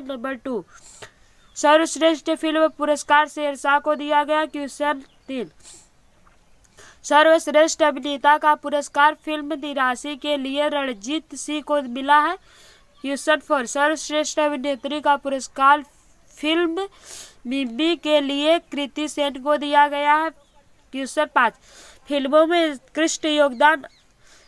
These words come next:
आशा पाखरे को दिया गया है। क्वेश्चन नंबर छः, क्रिटिक्स बेस्ट एक्टर अवार्ड सिद्धार्थ मल्होत्रा को मिला है। क्वेश्चन सात,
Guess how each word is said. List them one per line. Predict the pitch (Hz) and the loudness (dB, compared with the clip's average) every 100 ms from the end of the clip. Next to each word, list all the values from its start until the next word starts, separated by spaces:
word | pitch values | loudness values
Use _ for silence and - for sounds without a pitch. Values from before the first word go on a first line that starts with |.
| _ _ _ _ _ _ | _ _ _ _ _ _
आशा | - 247 247 294 302 | 2 2 2 2 2
पाखरे | 311 285 262 - 285 302 | 4 2 2 -2 -4 -4
को | 294 285 | -2 -4
दिया | 254 254 240 | -4 -2 -2
गया | 226 214 | -2 -4
है। | 202 208 180 165 _ _ _ _ _ _ - - - - - - _ - _ _ _ _ _ - - - _ _ _ _ - - - - - | -4 -8 -14 -18 _ _ _ _ _ _ -12 -12 -14 -6 -4 -4 _ -20 _ _ _ _ _ -10 -8 -8 _ _ _ _ -20 -20 -20 -16 0
क्वेश्चन | 294 294 - 330 302 | 2 2 2 2 2
नंबर | 320 285 311 | -2 -2 -4
छः, | - 233 175 _ _ _ _ _ _ _ _ _ _ _ _ _ | -6 -8 -8 _ _ _ _ _ _ _ _ _ _ _ _ _
क्रिटिक्स | 262 311 339 - - 330 330 - - - 370 240 | -2 0 2 -2 -4 -4 -4 -10 -6 2 4 4
बेस्ट | 277 302 330 - - - | 4 4 2 -6 -12 -4
एक्टर | 269 247 - 320 | -4 -2 2 4
अवार्ड | 311 294 294 311 320 | 6 6 6 4 0
सिद्धार्थ | - 247 202 254 269 302 330 | -8 -14 -8 2 4 4 2
मल्होत्रा | 294 302 277 269 - 285 294 | -6 -6 -6 -10 -2 2 2
को | 320 | 2
मिला | 285 302 302 311 | -4 -2 2 2
है। | 330 | 0
क्वेश्चन | 285 285 247 311 311 | -6 -10 -4 -2 -2
सात, | 294 254 | 0 0